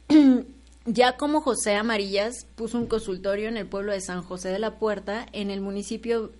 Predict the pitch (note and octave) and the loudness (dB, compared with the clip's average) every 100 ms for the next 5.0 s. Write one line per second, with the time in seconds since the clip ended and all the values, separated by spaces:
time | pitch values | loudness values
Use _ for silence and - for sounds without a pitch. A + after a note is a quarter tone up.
0 | - F#3 G3 F#3+ F#3 - F#3 F#3+ F#3 A3+ | -16 -8 -4 -4 -6 -10 -18 -16 -2 0
1 | A#3 B3 B3 A3+ F#3+ G3+ A3+ - F#3+ C4+ | 0 -2 -2 -2 0 0 -2 -4 -8 -8
2 | - - - - - - A3 A#3 A#3 A#3 | -14 -20 -20 -20 -20 -8 -2 -2 0 -2
3 | A3 A3+ A3 A#3 B3 C4+ C4 G#3 G3 G3 | -2 -4 -4 -4 -2 -2 -2 -4 -6 -4
4 | F#3+ G3+ G#3 G3+ G3 A3 B3+ - A3 | -4 -4 -6 -4 -4 -4 -6 -10 -16